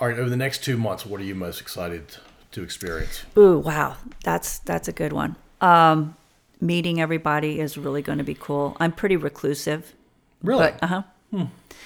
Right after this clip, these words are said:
Speaker 2: Or have been at times. I can be. Uh, but everybody's just been so jazzed. It's pretty energizing.
Speaker 1: It,
Speaker 2: So,
Speaker 1: yeah.
Speaker 2: I mean,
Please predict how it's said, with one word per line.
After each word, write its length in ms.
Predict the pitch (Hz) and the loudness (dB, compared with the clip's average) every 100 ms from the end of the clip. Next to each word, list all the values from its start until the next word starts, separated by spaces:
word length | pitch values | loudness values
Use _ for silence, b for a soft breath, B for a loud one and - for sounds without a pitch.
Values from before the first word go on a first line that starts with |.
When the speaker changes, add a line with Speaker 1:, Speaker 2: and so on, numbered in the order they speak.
| B B B _ 190 | B B B _ 6
Speaker 2:
Or 120 | 180 | 6
have 360 | 185 156 151 | 8 6 4
been 240 | - 156 175 | -2 -4 -4
at 140 | 165 160 | -6 -4
times. 320 | 160 147 165 | -4 -4 -4
I 60 | 160 | -6
can 280 | - 143 | -4 -6
be. 160 | - 165 _ B B B B - | -6 -8 _ B B B B 0
Uh, 360 | 180 170 165 160 - - _ - _ _ | 6 8 8 6 0 -20 _ -20 _ _
but 200 | 185 170 | 6 6
everybody's 540 | 202 220 220 190 175 160 | 6 6 4 2 2 0
just 240 | 151 - | -4 -4
been 140 | 160 | -6
so 580 | 147 - - 165 170 170 - | -6 -6 -4 -2 -2 -4 -6
jazzed. 640 | 170 160 151 104 - - _ _ _ - | -6 -4 -4 -6 -8 -16 _ _ _ -2
It's 280 | 160 156 - | -2 -2 -8
pretty 320 | - 165 156 | -10 -8 -6
energizing. 680 | 139 135 - 76 - - 156 _ _ _ _ _ _ - | -6 -6 -6 -6 -6 -10 -12 _ _ _ _ _ _ -10
Speaker 1:
It, 100 | 123 | -8
Speaker 2:
So, 140 | 127 131 | -2 0
Speaker 1:
yeah. 240 | 160 143 - _ _ - | 2 0 -4 _ _ 0
Speaker 2:
I 100 | 170 | 0
mean, 460 | 170 165 170 160 | 2 0 -2 -4